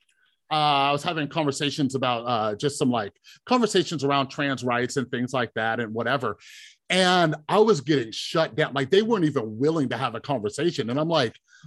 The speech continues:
"I'm on your side," right? So I, I'm curious, you know, like,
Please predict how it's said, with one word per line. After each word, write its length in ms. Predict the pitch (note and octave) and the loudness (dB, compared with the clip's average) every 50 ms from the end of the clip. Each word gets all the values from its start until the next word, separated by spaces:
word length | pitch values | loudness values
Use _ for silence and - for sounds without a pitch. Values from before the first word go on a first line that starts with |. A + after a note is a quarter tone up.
| - - - | -16 -8 -2
"I'm 240 | F3+ A3+ C4+ C4 A3+ | 2 4 4 4 6
on 300 | F#3 E3+ D#3 C3 A#2+ A#2 | 6 4 4 4 4 4
your 300 | B2+ D3 C#3 A#2+ G2 - | 6 6 6 6 4 0
side," 680 | - - - - C3+ C#3+ - - - F2+ F2+ E2+ F#2 | -6 -8 -6 -4 -2 0 2 0 0 -2 -6 -6 -4
right? 340 | G#2+ A2+ A#2 B2+ D3 E3+ D#3 - - - - - - _ | -2 0 0 0 0 -2 -4 -8 -14 -20 -20 -20 -20 _
So 560 | - - - A3+ G#3+ G3+ G3+ G3+ F#3+ F#3+ - - _ _ - | -6 2 4 6 8 8 8 8 8 6 4 -2 _ _ 0
I, 140 | E3 F3+ F#3 | 0 0 2
I'm 240 | - E3+ F3 F3 - | 2 0 0 0 -2
curious, 720 | - - - F#3+ F#3+ F#3+ F#3 F3+ F3+ F3+ D#3 - - - | -8 -4 -2 0 2 2 4 4 4 2 0 -4 -8 -8
you 120 | - E3+ E3+ | -6 -4 -2
know, 420 | D3+ B2+ B2+ B2+ - F#3 F#3+ F3 - | 0 0 0 0 0 -2 -4 -4 -2
like, 300 | D3+ D3 C3 A2+ - | 0 0 0 0 -4